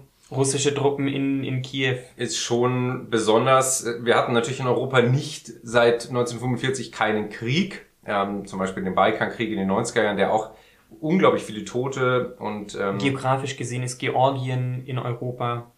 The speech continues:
Speaker 2: Genau. Äh, aber so ein richtiger Angriffskrieg in, mit so einer wirklichen Front und mit einer, äh, äh, mit einem Einmarsch, in dieser Hinsicht ist es schon, ähm, ja,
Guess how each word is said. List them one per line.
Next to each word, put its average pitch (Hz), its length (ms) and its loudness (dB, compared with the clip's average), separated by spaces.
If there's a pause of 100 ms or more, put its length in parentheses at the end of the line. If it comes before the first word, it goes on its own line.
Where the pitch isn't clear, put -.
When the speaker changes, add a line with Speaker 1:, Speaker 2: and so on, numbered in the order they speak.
Speaker 2:
Genau. 98 360 0 (380)
Äh, - 480 -18 (220)
aber 110 580 4
so 117 160 0
ein 120 120 6
richtiger 117 460 0
Angriffskrieg 120 840 0
in, 110 220 0
mit 110 140 0
so 117 80 4
einer 110 400 4
wirklichen 113 440 -2
Front 120 520 4
und 110 160 2
mit 110 160 0
einer, 110 360 2
äh, 110 420 0
äh, 117 40 -12
mit 117 200 -6
einem 110 220 0
Einmarsch, 113 880 2 (420)
in 120 300 -6
dieser 170 320 2
Hinsicht 143 460 0
ist 120 140 -8
es 113 100 -4
schon, 123 380 2 (460)
ähm, 101 560 -2
ja, 98 400 4